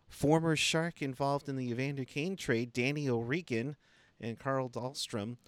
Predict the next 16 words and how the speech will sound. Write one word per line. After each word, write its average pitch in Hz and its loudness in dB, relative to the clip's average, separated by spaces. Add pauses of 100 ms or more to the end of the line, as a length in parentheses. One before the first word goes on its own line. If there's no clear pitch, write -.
(160)
Uh, 117 6
of 123 2
course, 160 2 (160)
they 139 6
lose 147 -2
Derek 135 0
Engelland 131 -4
to - -10
retirement, 127 -2
John 110 -2
Merrill, 127 4
Brandon 110 -2
Peary. 131 -2 (440)
They 110 2
had 127 0
to 120 -2